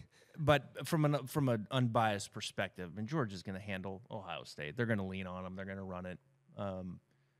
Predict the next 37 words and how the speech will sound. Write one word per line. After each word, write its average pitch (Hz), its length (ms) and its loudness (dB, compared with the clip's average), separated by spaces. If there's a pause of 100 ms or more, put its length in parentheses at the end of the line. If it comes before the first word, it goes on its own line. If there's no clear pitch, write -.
(320)
and 123 540 2
I - 120 0
think - 180 -10
the 359 40 -4
Michigan 302 360 -2
T 202 160 2
C 180 160 0
U 175 80 4
game's 139 260 4
fascinating. 117 640 2
I, 147 180 4
I 147 40 2
think, 165 260 -2 (120)
you 156 60 -2
know, 131 220 0
look, 190 220 -4 (500)
I 196 80 8
think 247 180 -2
for - 80 -2
college 156 460 4
football, 113 480 -2
I 107 100 0
think 170 160 -4
it'd 180 80 -4
be 160 100 0
great 135 280 4
if 113 100 -2
T 135 180 2
C 120 200 -2
U 117 240 2
could 123 260 0
win. 98 300 -2 (320)
You 117 100 -4
know, 113 140 -2
I 110 80 -4
think, 131 260 -4
like, 117 220 0